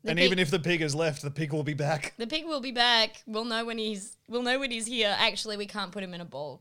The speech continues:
Speaker 1: 'cause his trotters
Speaker 2: Yeah.
Speaker 1: wouldn't have any purchase.
Speaker 2: And all the communities that the pig naturally gravitates towards can then use their mastery of the pig to lead him to the pigless communities.
Speaker 1: Mm, mm-hmm.
Speaker 2: And so
Speaker 1: Yeah.
Speaker 2: it's just like, well, you know, you guys have, you guys need your turn on the pig.
Speaker 1: Yeah, it's trickle down.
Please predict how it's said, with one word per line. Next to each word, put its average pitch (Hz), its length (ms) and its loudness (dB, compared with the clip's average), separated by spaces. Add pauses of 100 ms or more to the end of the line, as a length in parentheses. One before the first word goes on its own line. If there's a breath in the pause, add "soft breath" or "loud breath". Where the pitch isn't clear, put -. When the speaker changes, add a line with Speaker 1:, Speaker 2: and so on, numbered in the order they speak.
Speaker 1:
'cause 156 100 -20
his 156 140 -16
trotters - 400 -8
Speaker 2:
Yeah. 165 80 -16
Speaker 1:
wouldn't 151 280 -14 (100)
have 165 220 -12
any 151 120 -10
purchase. 156 600 -8
Speaker 2:
And 143 80 -2
all 143 80 2
the 151 100 -2
communities 139 460 -4
that 131 100 -8
the 117 80 -10
pig 123 260 -6
naturally 113 400 -8
gravitates 110 760 -6
towards 127 580 -4
can 127 180 -6
then 113 440 -6 (120)
use 117 220 -8
their 120 100 -6
mastery 110 360 -6
of 107 40 -12
the 110 80 -12
pig 117 280 -8
to 127 100 -10
lead 110 180 -6
him 113 120 -6
to 113 80 -10
the 104 100 -14
pigless 117 400 -6
communities. 120 600 -8
Speaker 1:
Mm, 262 380 0
mm-hmm. 226 440 -4
Speaker 2:
And 110 80 -8
so - 80 -2
Speaker 1:
Yeah. 202 80 2
Speaker 2:
it's 180 100 0
just 135 160 -4
like, 120 220 -4
well, 160 200 2
you 160 120 -2
know, 147 100 -2
you 143 160 -2
guys 139 200 0
have, 139 180 -6
you 156 160 -4
guys 165 200 4
need 160 200 -2
your 156 100 0
turn 147 240 -2
on 139 80 -2
the 123 80 -4
pig. 123 320 -8
Speaker 1:
Yeah, 294 240 -2 (160)
it's - 80 -20
trickle 320 300 2
down. 185 400 0